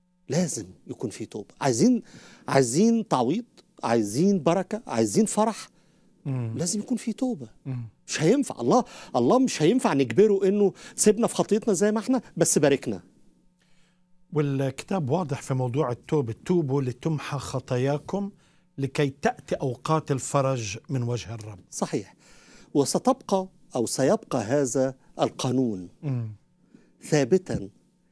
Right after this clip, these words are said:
Speaker 1: و-، و-، ولن يتغير. ليه؟ لأجل قداسة الله.
Speaker 2: مم.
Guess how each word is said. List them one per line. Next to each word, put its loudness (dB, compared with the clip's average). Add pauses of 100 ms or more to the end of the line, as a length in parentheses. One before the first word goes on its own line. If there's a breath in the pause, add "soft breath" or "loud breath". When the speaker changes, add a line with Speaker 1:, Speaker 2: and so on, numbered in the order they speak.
(540 soft breath)
Speaker 1:
و-، 0 (100)
و-، -2
ولن 2
يتغير. 0
ليه؟ 0 (380)
لأجل -2
قداسة -4
الله. -10
Speaker 2:
مم. -4